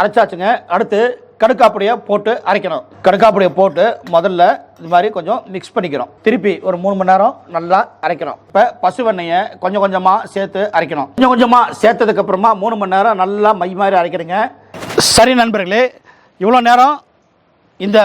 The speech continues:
பார்த்த இந்த வீடியோ உங்களுக்கு பயனுள்ளதா அமையும்னு நினைக்கிறேன். இது மாதிரி உங்களுக்கு தெரிஞ்ச நண்பர்கள் யாரும் பாதிக்கப்பட்டிருந்தா அவங்க கிட்ட சொல்லுங்க. அவங்க ட்ரீட்மெண்ட் எடுத்து காலை ஆப்ரேஷன் பண்ணாம பாதுகாக்கிறதுக்கு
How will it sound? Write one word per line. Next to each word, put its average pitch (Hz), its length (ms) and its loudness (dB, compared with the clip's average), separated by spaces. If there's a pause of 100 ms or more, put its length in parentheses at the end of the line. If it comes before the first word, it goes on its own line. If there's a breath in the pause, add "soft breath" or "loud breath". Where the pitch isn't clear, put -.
(160)
பார்த்த 226 320 0
இந்த 196 200 -8
வீடியோ 240 180 0 (160)
உங்களுக்கு 202 260 -4 (120)
பயனுள்ளதா 208 420 0
அமையும்னு 208 300 -8
நினைக்கிறேன். 185 340 -4 (760 soft breath)
இது 202 160 0
மாதிரி 269 200 4 (140)
உங்களுக்கு 220 320 -2
தெரிஞ்ச 247 180 -2 (100)
நண்பர்கள் 214 340 0
யாரும் 214 200 -2
பாதிக்கப்பட்டிருந்தா 202 520 -2
அவங்க 185 160 -8
கிட்ட 196 200 -4
சொல்லுங்க. 196 320 -4 (960 loud breath)
அவங்க 214 260 2 (960)
ட்ரீட்மெண்ட் 220 320 -2
எடுத்து 202 240 0 (260)
காலை 220 260 2 (1160)
ஆப்ரேஷன் 208 400 -2
பண்ணாம 208 340 -2 (400)
பாதுகாக்கிறதுக்கு 208 580 -2